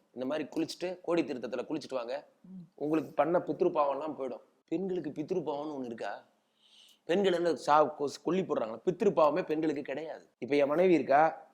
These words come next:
Speaker 1: என் மனைவியோட அப்பா பேரு சதானந்தன், அவர் செத்து போயிட்டாரு, அவர் செத்து போயிட்டாரு.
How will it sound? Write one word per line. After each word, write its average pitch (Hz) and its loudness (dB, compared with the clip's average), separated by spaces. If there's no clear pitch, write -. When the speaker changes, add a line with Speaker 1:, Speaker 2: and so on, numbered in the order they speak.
Speaker 1:
என் 147 -2
மனைவியோட 165 2
அப்பா 143 2
பேரு 143 -2
சதானந்தன், 123 -4
அவர் 120 -10
செத்து 143 -2
போயிட்டாரு, 120 -2
அவர் - -14
செத்து 190 4
போயிட்டாரு. 143 2